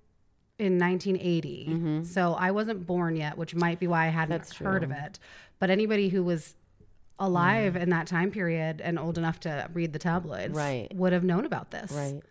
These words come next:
Speaker 2: exactly.
Speaker 1: And it is such a sad story.
Speaker 2: It really is.
Speaker 1: I hate the stories of, like, such a promising
Speaker 2: Person.
Speaker 1: life
Speaker 2: Yeah.
Speaker 1: cut short
Speaker 2: Yeah.
Speaker 1: by some schmuck
Speaker 2: Yeah.
Speaker 1: who his ego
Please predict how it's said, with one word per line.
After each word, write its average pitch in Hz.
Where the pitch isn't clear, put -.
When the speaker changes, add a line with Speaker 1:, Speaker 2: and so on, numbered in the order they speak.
Speaker 2:
exactly. 143
Speaker 1:
And 202
it 220
is 220
such 240
a 285
sad 240
story. 214
Speaker 2:
It 143
really 139
is. -
Speaker 1:
I 214
hate 220
the 294
stories 190
of, 160
like, 156
such 214
a 208
promising 160
Speaker 2:
Person. 170
Speaker 1:
life 165
Speaker 2:
Yeah. 151
Speaker 1:
cut -
short -
Speaker 2:
Yeah. 143
Speaker 1:
by 156
some 175
schmuck 156
Speaker 2:
Yeah. 143
Speaker 1:
who 180
his 170
ego 160